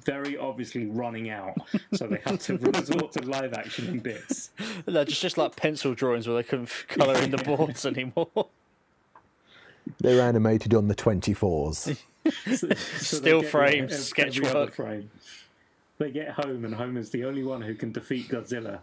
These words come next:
Speaker 1: by mucking up at his nuclear console that causes a huge negative discharge that simultaneously destroys Godzilla and returns power to the U S. The end.
Speaker 3: Wonderful.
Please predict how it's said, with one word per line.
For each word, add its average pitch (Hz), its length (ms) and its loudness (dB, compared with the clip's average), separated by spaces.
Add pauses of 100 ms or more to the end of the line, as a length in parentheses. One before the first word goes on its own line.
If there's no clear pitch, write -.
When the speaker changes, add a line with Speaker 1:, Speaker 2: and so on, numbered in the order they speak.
(340)
Speaker 1:
by 113 180 -4
mucking 120 500 -4
up 113 200 -10
at - 80 -8
his 110 220 -8
nuclear 117 480 -4
console 104 680 -6
that - 180 -8
causes 113 400 -4
a 107 60 -6
huge 139 420 -4
negative 123 440 -6
discharge 113 560 -6
that 73 160 -10
simultaneously 123 800 -6
destroys 120 500 -6
Godzilla 117 460 -6 (120)
and 131 160 -8
returns 120 420 -6
power 113 380 -8
to - 160 -14
the 110 180 -4
U 104 200 -4
S. 92 300 -10 (340)
The 120 260 -2
end. 90 380 -8 (1120)
Speaker 3:
Wonderful. 85 920 0